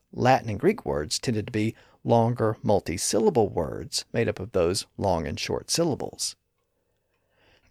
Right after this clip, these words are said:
Now let me illustrate that old classical meter for you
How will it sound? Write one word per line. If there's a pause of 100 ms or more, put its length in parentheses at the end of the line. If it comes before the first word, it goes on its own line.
(120)
Now
let
me
illustrate
that (120)
old
classical
meter
for
you